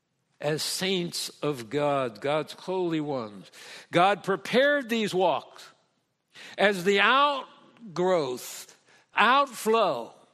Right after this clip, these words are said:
result of our salvation. Anyone who claims to have placed their faith in Christ, but is living according to the pattern of the first three verses of chapter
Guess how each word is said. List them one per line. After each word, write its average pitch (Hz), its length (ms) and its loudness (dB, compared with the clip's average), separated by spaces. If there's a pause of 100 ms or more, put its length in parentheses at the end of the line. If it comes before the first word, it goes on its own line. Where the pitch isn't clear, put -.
(280)
result 190 800 0
of 208 140 0
our 214 220 2
salvation. 220 840 0
Anyone 226 380 0
who 202 140 -2
claims 208 840 -2 (420)
to 196 80 0
have 190 100 0
placed 233 380 0
their 202 120 0
faith 233 380 -2
in 180 140 -2
Christ, 196 520 0 (240)
but 196 160 2
is 190 160 2
living 214 540 2
according 202 480 0
to 185 80 -2
the 175 140 -2
pattern 202 440 0
of 170 60 -2
the 170 80 -4
first 208 400 -2
three 247 220 -2
verses 156 480 -4
of 143 160 -6
chapter 160 640 -4